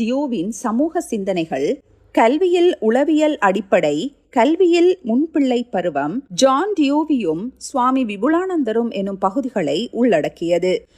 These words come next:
கிழக்கு மாகாணத்தின் தவிர்க்க முடியாத கல்வி சக்தியாக திகழ்ந்த இவர் கல்வி அறிவிலும் சமூக சேவையிலும் மேம்பட்டு துலங்கினார். தூர நோக்கும் சமய ஈடுபாடும் கொண்ட இவர்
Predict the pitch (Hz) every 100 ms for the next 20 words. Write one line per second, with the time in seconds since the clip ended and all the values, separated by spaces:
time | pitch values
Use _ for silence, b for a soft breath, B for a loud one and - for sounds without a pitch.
0 | _ - 302 254 - 453 453 392 320 302
1 | 277 - 294 339 240 196 262 349 294 254
2 | 226 214 208 226 - 190 220 269 - 190
3 | - 311 302 226 - 196 202 185 185 185
4 | 170 165 170 156 156 b b b _ 269
5 | 233 311 415 349 269 240 208 233 277 226
6 | 180 226 311 311 233 190 185 175 156 214
7 | 214 247 302 254 196 196 202 151 151 160
8 | 165 165 b b b b - 277 294 453
9 | 427 320 311 - 330 - 240 226 262 269
10 | 220 226 240 240 220 220 226 190 180 165
11 | - 202 156 156